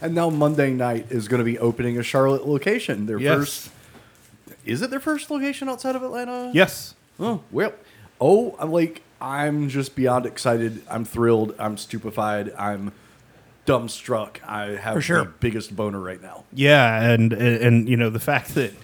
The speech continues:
Speaker 2: they chose here of all
Speaker 3: Oh, yeah.
Speaker 2: places.
Speaker 3: <clears throat> I mean, I would love, especially right now with how hot it is, just go there and get, like,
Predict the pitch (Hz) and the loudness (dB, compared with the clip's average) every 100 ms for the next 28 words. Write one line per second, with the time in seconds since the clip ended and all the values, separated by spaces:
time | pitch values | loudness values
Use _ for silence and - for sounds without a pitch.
0 | _ _ _ _ _ _ 120 147 151 214 | _ _ _ _ _ _ -4 0 4 4
1 | 233 247 339 359 151 143 135 135 208 165 | 4 2 2 4 6 4 4 4 6 4
2 | 101 - - - - - 214 180 - - | 2 -6 -8 -6 -4 -4 -4 -6 -8 -2
3 | 196 214 208 170 170 160 143 - _ - | 2 2 2 0 0 0 -4 -10 _ -20
4 | - _ _ _ _ _ _ - 165 156 | -20 _ _ _ _ _ _ -2 0 0
5 | 127 135 135 117 131 135 135 113 107 - | 0 0 -2 -2 0 0 -2 -4 -10 -12
6 | _ _ _ _ _ _ _ _ 175 143 | _ _ _ _ _ _ _ _ -8 0
7 | 160 185 175 180 139 139 175 151 139 120 | 2 4 4 2 -2 -2 -2 0 -2 -4